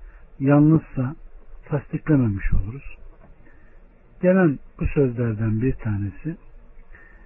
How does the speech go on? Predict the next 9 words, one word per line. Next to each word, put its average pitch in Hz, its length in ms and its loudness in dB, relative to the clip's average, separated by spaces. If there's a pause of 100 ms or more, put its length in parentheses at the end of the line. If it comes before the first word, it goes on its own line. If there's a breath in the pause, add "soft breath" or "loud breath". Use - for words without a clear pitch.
(560 soft breath)
bir 180 120 2
güneş 156 360 4 (140)
doğma 147 340 6
vakti 117 400 -2
Nemrut 135 520 0
mahiyetini 131 680 0
ve 127 40 2
ordularını 110 580 -2
topluyor. - 540 2